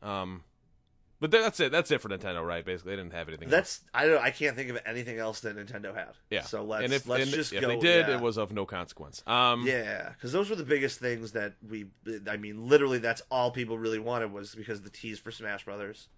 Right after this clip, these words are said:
Speaker 1: Yeah.
Speaker 2: And, and of course, Fortnite.
Speaker 1: They read their audience. Um,
Speaker 2: Yeah, minus a couple of things, but anyways, um,
Speaker 1: <laughs> Yeah. But, um, yeah,
Speaker 2: let's
Speaker 1: so they
Speaker 2: circle
Speaker 1: re-
Speaker 2: back to Sony and Fortnite and Nintendo as
Speaker 1: Yes.
Speaker 2: this lovely triangle.
Speaker 1: Yes, yes. th-,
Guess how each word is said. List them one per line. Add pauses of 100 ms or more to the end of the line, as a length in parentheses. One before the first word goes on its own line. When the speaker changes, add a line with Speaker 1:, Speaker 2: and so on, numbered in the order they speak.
(160)
Speaker 1:
Yeah. (120)
Speaker 2:
And,
and
of
course,
Fortnite. (300)
Speaker 1:
They
read
their
audience. (100)
Um,
Speaker 2:
Yeah, (420)
minus
a
couple
of
things,
but
anyways,
um,
Speaker 1:
<laughs>
Yeah. (440)
But, (160)
um, (360)
yeah,
Speaker 2:
let's
Speaker 1:
so
they
Speaker 2:
circle
Speaker 1:
re-
Speaker 2:
back
to
Sony
and
Fortnite
and
Nintendo (120)
as
Speaker 1:
Yes.
Speaker 2:
this
lovely
triangle. (240)
Speaker 1:
Yes,
yes.
th-,